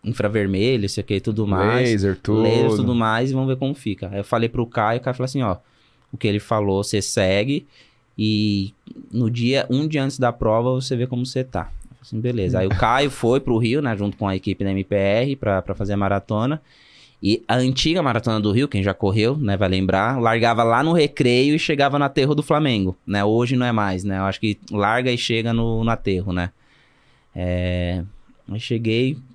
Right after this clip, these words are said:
Speaker 1: não corri no dia anterior, com cagaço, né, de, de me machucar. Falei assim, "Beleza,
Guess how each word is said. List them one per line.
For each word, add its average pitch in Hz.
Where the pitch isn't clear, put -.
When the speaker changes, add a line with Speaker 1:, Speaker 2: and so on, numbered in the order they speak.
Speaker 1:
não 131
corri 135
no 135
dia 123
anterior, 113
com 117
cagaço, 104
né, 95
de, 90
de 90
me 98
machucar. 98
Falei -
assim, 123
"Beleza, 107